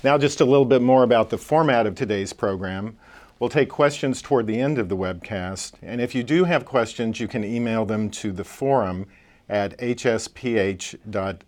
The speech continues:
harvard dot E D U. That's the forum, one word, at Harvard, at H S P H dot harvard dot E D U. There's also a live discussion going on now at the forum website.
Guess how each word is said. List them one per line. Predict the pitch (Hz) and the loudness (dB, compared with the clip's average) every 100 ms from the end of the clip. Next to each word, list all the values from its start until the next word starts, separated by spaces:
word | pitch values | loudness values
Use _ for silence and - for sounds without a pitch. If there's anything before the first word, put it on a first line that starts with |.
| _ | _
harvard | - 123 120 95 92 90 | -4 0 0 0 -4 -2
dot | 101 101 | -4 -4
E | 104 101 | -6 -8
D | 98 | -6
U. | 98 101 87 82 82 _ _ _ | -6 -6 -8 -12 -18 _ _ _
That's | 113 110 - | -2 -2 -4
the | 120 | -4
forum, | - 143 120 104 104 | 0 2 2 0 -2
one | 117 135 135 | 0 0 2
word, | 110 98 95 92 _ _ - | 2 0 -4 -8 _ _ -8
at | 98 98 | -6 -6
Harvard, | - 120 113 107 113 | -6 0 0 0 -6
at | 110 101 - - | -8 -12 -12 -4
H | 123 123 - | -4 -4 -4
S | 104 - | -6 -6
P | - 120 | -2 2
H | 104 95 92 | 2 0 -4
dot | - 98 107 | -2 -2 2
harvard | 104 90 90 78 | 0 0 -4 -4
dot | 85 82 | -4 -6
E | 90 90 | -8 -10
D | |
U. | 87 85 85 80 82 - - - - - - - | -8 -8 -10 -10 -14 -20 -20 -20 -20 -20 -14 0
There's | 127 151 | 2 4
also | 156 156 165 | 4 4 4
a | |
live | 131 123 123 | 6 6 4
discussion | 107 - 139 127 - 117 - - 117 | 0 -2 2 2 0 -6 -8 -12 -4
going | 113 113 110 | -2 -2 -2
on | 110 110 | -2 -2
now | 107 107 107 107 101 | -2 -4 -4 -6 -8
at | 107 104 101 - | -8 -8 -8 -10
the | 101 | -10
forum | - 107 95 92 92 | -4 -2 -2 -4 -4
website. | 98 85 - 76 64 | -4 -6 -8 -8 -8